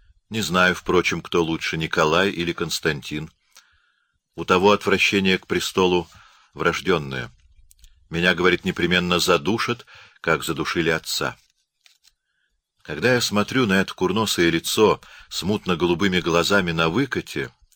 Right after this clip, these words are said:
с светлыми насупленными бровями и светлыми волосиками на кончике носа, который щетинится в минуты гнева, мне всегда чудится привидение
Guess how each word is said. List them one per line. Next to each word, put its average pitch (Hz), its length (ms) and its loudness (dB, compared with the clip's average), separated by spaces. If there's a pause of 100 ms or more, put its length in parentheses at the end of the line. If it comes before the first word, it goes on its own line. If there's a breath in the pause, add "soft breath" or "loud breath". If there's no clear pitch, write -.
(320 soft breath)
с - 200 -4
светлыми 92 540 2
насупленными 85 760 -2
бровями 82 760 0 (560 soft breath)
и 78 120 -12
светлыми 92 580 0
волосиками 85 920 2 (300 soft breath)
на 87 160 -2
кончике 85 500 -4
носа, 78 460 -8 (380)
который 80 380 -2
щетинится 95 720 0
в 73 80 -4
минуты 82 320 -4
гнева, 80 420 -2 (640 soft breath)
мне 82 180 -4
всегда 82 500 0
чудится 85 640 -2
привидение 95 800 -2